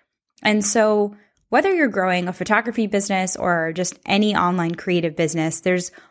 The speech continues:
always going to be a million things that you could be potentially working on in order to grow your business. And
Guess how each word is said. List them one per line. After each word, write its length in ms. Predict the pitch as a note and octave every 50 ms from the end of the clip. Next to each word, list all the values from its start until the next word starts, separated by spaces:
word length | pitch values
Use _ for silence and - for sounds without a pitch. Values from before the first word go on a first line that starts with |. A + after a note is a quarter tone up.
| _ _
always 420 | - A#3 B3+ C#4+ D#4 F4+ F#4 E4 C#4+
going 220 | - A#3+ A3 A3
to 80 | G#3 G#3
be 160 | F#3+ F#3+ F#3+
a 80 | F#3 F3+
million 720 | F#3 F#3 F#3+ G3 G#3+ B3 C4+ D4+ D4+ D4 C#4 A#3+ A#3 A3
things 480 | - - G3 F3 E3 E3 E3 E3 E3
that 80 | E3 E3
you 80 | F#3
could 160 | F3+ - F3+ -
be 160 | - F3+ F3
potentially 840 | - - F3 - - - - D#4 F4+ F#4 - - D4 C4 A3+ G3+
working 480 | F3+ E3 F3 E3 F3 - - A3+ A3+ B3+
on 380 | A3+ B3 B3+ B3+ C4 C4 C4 - - - - - -
in 200 | - G#3 G#3 -
order 280 | - G#3 G#3+ G#3 G3+
to 160 | G3+ G3+ -
grow 520 | F#3 E3 - - E3+ E3+ E3 D#3 D3 C#3+ C#3+
your 180 | - - -
business. 560 | - - F3 - - - - - - - - - _ _ _ _ _ _ _ _
And 300 | - F#3 A3+ A#3 - -